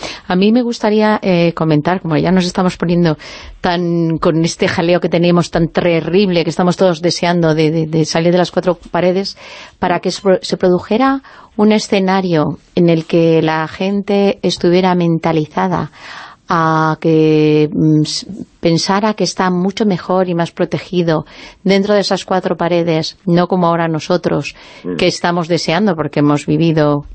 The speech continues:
Speaker 1: lo que es estar fuera, lo que es estar en convivencia, lo que es estar en contacto, lo que es estar con la naturaleza, tendrían que pasar, como, eh, argumentan y muchas de, de estas novelas,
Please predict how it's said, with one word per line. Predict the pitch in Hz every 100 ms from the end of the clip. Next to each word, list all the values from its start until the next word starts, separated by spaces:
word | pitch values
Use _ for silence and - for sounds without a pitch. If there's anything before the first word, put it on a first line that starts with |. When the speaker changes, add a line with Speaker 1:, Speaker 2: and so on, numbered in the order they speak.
| -
Speaker 1:
lo | 147
que | - 151
es | - -
estar | - 160 151 147 147 -
fuera, | - - 175 165 160
lo | 160 151
que | 151
es |
estar | 156 - 160 151 151 -
en | 165 147
convivencia, | 156 151 151 160 156 165 156
lo | 151
que | 156
es | 147
estar | 143 - 151 147 - - _
en | 170 151
contacto, | 160 143 160 156 175
lo | 156
que | 147 151
es |
estar | 143 160 151
con | 151
la | 151
naturaleza, | 151 160 156 165 202 220 - - - -
tendrían | 180 156 156 180 220
que | 240 220
pasar, | 175 156 - 180 254 -
como, | - 160 156 151 147 147 - -
eh, | 156 151 151
argumentan | 147 147 151 165 165 185 180 175 185 -
y | 165 156 151 156
muchas | 196 170 - 170
de, | 175 165
de | 156 160
estas | - 156 165
novelas, | 156 170 208 262